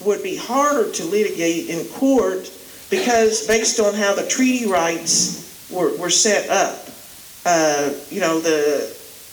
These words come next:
but, but the bill itself, the proposed bill, or what the, what the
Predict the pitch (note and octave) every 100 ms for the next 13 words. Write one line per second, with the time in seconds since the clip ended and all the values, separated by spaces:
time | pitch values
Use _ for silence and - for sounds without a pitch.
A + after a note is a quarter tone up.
0 | - - - - - G#3+ G3+ - G#3 G3+
1 | F3+ F#3 B3 E4+ C4 - - D4+ D#4 F#3
2 | F#3 - - - - - F#3 G#3+ F#3+ C4+
3 | D4+ E4+ D#4 - F#3 C#3+ - - - E3+
4 | F3+ B3 C4+ A#3 F#3+ - G3+ A#3 - G3+
5 | D#3+